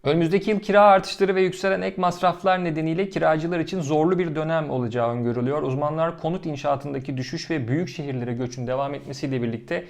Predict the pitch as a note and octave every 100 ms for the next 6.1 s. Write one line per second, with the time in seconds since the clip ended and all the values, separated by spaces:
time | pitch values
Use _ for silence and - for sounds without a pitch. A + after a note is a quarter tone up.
0 | - - C3+ E3 E3 D3+ D3+ D#3 E3 D#3
1 | E3 F3 D#3 C#3+ - C#3+ C#3 D3+ D#3 C3
2 | C3 A#2+ C3 A#2+ C3+ D3 C#3+ - C3 D3
3 | D#3 D3+ D3 C3+ C#3+ E3 - C#3 C3 C3
4 | B2 B2 B2 B2 A#2+ B2 - C3+ C3 C3+
5 | C3+ C#3+ B2+ C3+ C#3 C3+ C3 C#3+ D3 C#3+